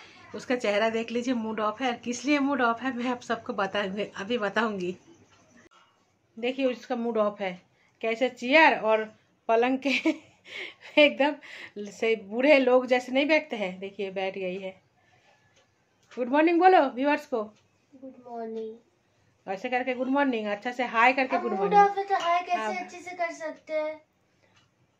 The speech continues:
Speaker 1: अच्छा क्यों mood off है बताओ, बोलो क्यों mood off है?
Speaker 2: बहुत सारे reasons हैं।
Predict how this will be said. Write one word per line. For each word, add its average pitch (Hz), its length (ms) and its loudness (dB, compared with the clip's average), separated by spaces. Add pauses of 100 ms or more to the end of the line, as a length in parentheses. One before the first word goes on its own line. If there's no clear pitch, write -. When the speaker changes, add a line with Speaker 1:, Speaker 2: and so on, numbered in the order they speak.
(220)
Speaker 1:
अच्छा 269 200 -2
क्यों 381 220 6
mood 392 220 8
off 339 200 8
है 285 100 0
बताओ, 262 400 4 (1900)
बोलो 294 300 4 (260)
क्यों 277 180 0
mood 269 240 2
off 233 220 0
है? 208 120 -2 (1500)
Speaker 2:
बहुत 240 540 -18
सारे 226 280 -10
reasons 202 720 -20
हैं। 208 100 -20